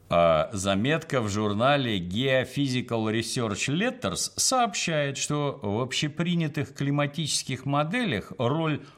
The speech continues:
вулканической деятельности учитывается совершенно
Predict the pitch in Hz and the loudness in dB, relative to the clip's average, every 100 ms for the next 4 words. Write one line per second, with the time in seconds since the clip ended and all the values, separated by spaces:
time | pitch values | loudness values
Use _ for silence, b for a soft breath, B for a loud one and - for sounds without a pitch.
0 | B 76 76 123 135 165 190 226 202 - | B -6 -2 -2 0 0 2 2 2 0
1 | 80 - 87 90 101 101 80 78 76 73 | -4 -4 -4 -2 0 0 0 -2 -6 -6
2 | 71 - 76 98 - 185 196 185 151 - | -6 -8 -6 -4 -4 -4 -2 -4 -4 -4
3 | 98 - 104 95 95 92 - 170 170 156 | -6 -4 -2 -2 -2 -4 -2 0 0 0
4 | 151 139 | -2 -2